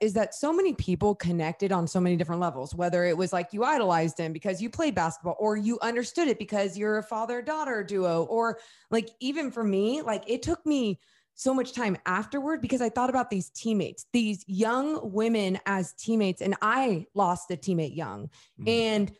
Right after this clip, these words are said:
Speaker 1: when you lose a teammate that you battle on the basketball floor with, it's, it's unreal. And especially when you are younger, I was in college, but still, you know, it's, you're at a younger age and you, you can all come together, but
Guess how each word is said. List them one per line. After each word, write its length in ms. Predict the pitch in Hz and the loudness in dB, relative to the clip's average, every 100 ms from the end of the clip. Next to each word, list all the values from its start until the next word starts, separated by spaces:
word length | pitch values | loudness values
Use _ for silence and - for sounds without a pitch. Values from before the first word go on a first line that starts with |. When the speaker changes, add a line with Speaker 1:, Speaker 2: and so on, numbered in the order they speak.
| _ | _
Speaker 1:
when 240 | 214 247 233 | 0 0 2
you 360 | 247 320 320 | 2 4 4
lose 400 | 202 208 240 262 | 2 2 2 0
a 120 | 233 165 _ _ - | -2 -2 _ _ -10
teammate 580 | - 233 247 262 277 277 | 0 2 4 2 0 0
that 200 | 220 202 | -2 -2
you 200 | 214 214 - | -4 -4 -6
battle 420 | 196 180 208 240 247 | -2 0 2 2 4
on 220 | 196 202 | 4 4
the 100 | 170 | 2
basketball 720 | - 160 170 196 - 247 285 | -2 -2 0 -2 -2 0 0
floor 340 | 285 311 330 | 0 0 0
with, 240 | 320 349 339 - | 2 -2 -2 -4
it's, 400 | 302 320 - - _ _ _ - | -2 -2 -8 -20 _ _ _ -6
it's 320 | 294 - - | -6 -6 -4
unreal. 420 | 311 320 254 285 | -2 0 0 0
And 120 | 269 311 | 0 -2
especially 380 | 311 - - | -2 -4 -2
when 160 | 294 269 | 0 0
you 160 | 240 202 | 2 2
are 280 | 202 220 | 4 2
younger, 500 | 233 214 220 226 233 | -2 -2 0 0 -2
I 120 | 240 240 | 0 0
was 180 | 240 | 0
in 120 | 226 202 | -2 -2
college, 440 | 208 226 208 175 | 2 2 2 0
but 220 | 202 175 | -2 -2
still, 360 | - 285 240 185 | -4 0 2 2
you 140 | 196 | 2
know, 180 | 196 185 | 0 0
it's, 220 | 196 190 - - - - _ - | -2 -4 -20 -20 -20 -20 _ 2
you're 140 | 240 | 2
at 80 | 226 | 4
a 60 | |
younger 340 | 202 220 226 226 | 2 0 2 2
age 340 | 202 240 262 | 4 2 2
and 300 | 233 214 214 | 2 4 2
you, 360 | 202 214 240 233 | 2 2 2 0
you 160 | 208 240 | -2 0
can 140 | 262 | 2
all 120 | 302 | 2
come 220 | 302 277 247 | 0 0 -2
together, 640 | 175 220 277 247 208 175 | 0 2 4 2 2 0
but 300 | 240 220 185 | 2 2 2